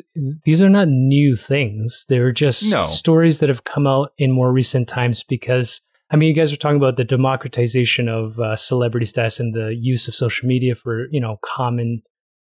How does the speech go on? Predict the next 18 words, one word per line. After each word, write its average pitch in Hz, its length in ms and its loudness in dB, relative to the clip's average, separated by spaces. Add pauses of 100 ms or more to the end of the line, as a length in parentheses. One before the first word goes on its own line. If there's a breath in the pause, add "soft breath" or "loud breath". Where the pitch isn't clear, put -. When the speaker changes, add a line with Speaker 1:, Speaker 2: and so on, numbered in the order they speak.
(220)
Speaker 1:
uh, 127 560 -4
information. 127 720 0 (520)
Everybody 180 720 4
in 139 140 0
that 127 240 0
era 123 440 0 (220)
would 123 180 0
have 123 180 -2
known, 123 480 0
that's 135 260 -2
at 147 260 -2
that, 131 200 0 (180)
like, 143 200 0
whoever's 135 440 2
involved 120 340 0
in 120 60 0
that 113 180 -6
industry, 127 540 -2